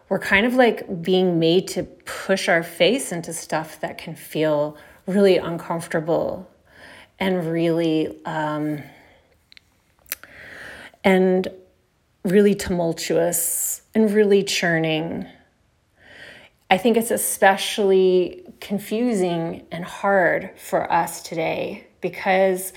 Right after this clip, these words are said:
that train we were on was going so fast and, like, had all kinds of screens running, like, keeping us entertained every single second so we wouldn't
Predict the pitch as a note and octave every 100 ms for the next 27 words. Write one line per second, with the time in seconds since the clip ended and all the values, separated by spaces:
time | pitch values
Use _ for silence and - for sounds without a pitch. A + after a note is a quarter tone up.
0 | - - - F#3 F#3 - - F3+ G3+ A3+
1 | B3+ C4+ C#4 C#4+ C#4+ G#3+ F#3 F#3 F3+ F#3+
2 | - - D#3+ F#3 - C#3+ F3 A#3 - E3+
3 | E3 D#3+ - D#3+ E3 E3 E3 F#3 E3+ D#3+
4 | - - D#3 E3+ F#3 F#3 F#3+ G3 G3 G3
5 | D#3+ - E3 E3+ E3+ D#3+ E3+ D#3 F3 E3
6 | D#3 E3 E3 D#3+ E3+ E3+ E3 D#3+ - D#3+
7 | G#3+ G3 G3 E3 D#3+ D#3+ D#3+ D#3+ D#3 D#3
8 | -